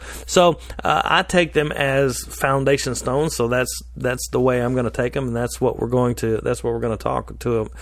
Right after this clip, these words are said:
That's what we're gonna see. And another reason why I take 'em that way is that, uh,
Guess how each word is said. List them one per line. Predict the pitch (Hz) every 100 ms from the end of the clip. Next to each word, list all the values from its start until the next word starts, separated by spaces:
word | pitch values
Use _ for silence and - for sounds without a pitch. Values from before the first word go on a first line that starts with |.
| - -
That's | 143 180
what | 143
we're | 139
gonna | 147 135 -
see. | - 175 175 139 - -
And | 147
another | 151 147 147
reason | 143 135
why | 127
I | 120
take | 160 156
'em |
that | 123 104
way | 120 120
is | 127 117
that, | 127 127 - - -
uh, | - 127